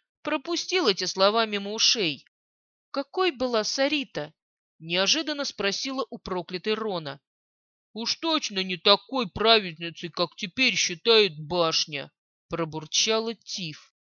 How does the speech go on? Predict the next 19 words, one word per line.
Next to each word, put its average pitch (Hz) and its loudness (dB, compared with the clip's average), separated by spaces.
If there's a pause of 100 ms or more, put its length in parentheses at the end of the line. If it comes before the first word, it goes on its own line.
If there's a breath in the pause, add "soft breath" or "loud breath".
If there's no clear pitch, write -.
(420)
«Вам 214 6
на 180 2
первой 247 0
ступени 247 0
должны 208 2
были 233 -4
хорошо 233 2
запудрить 247 0
мозги. 220 -2 (580)
Все 285 0
еще 269 -2
заставляют 254 2
учить 233 -2
наизусть 220 -6
деяния 226 4
благочестивой, 214 -6
милостливой 214 -6
Сариты. 247 4 (140)
Ха, 240 -8